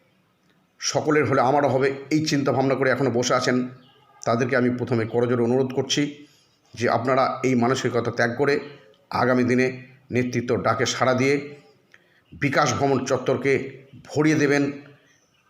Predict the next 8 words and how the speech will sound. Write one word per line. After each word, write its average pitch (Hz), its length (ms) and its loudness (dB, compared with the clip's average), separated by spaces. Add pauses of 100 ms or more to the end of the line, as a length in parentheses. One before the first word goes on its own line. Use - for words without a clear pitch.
রাস্তাঘাট 135 1080 0
সব 131 280 2
অচল 143 380 2
করে 135 140 2
দেবেন, 131 240 2 (520)
এই 127 160 2
আশা 139 260 2
রেখে 127 260 2